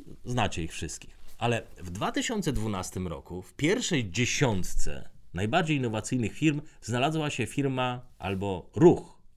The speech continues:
Occupy Movement. W Polsce nazywano ich Oburzeni. Tak, protest społeczny jako najbardziej sprzyjający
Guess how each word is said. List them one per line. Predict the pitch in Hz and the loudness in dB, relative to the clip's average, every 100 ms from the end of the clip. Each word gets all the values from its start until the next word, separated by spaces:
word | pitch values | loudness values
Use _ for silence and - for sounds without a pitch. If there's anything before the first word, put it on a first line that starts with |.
| - | -6
Occupy | 151 156 147 135 123 123 - - | -2 0 0 2 2 0 -8 -4
Movement. | 104 117 82 78 - - - | 0 2 0 -6 -10 -16 -12
W | - | -4
Polsce | 104 101 | -4 -2
nazywano | 95 85 95 98 92 | -4 -4 -4 -4 -4
ich | 90 - - - - - - | -6 -12 -18 -18 -18 -20 -2
Oburzeni. | 113 113 120 110 78 64 - - - - | 2 4 4 2 0 -4 -10 -12 -14 -8
Tak, | - 90 - - - - | -2 -2 -4 -20 -20 -8
protest | - 175 208 190 151 | -2 0 -2 -4 -2
społeczny | - - 101 104 143 - 120 | 0 0 0 0 0 -2 -4
jako | 113 110 | -4 -2
najbardziej | 101 104 95 151 190 170 170 | -2 -2 0 0 0 -2 -2
sprzyjający | - - - 104 117 117 - 113 | -4 -6 -2 0 0 -2 -4 -4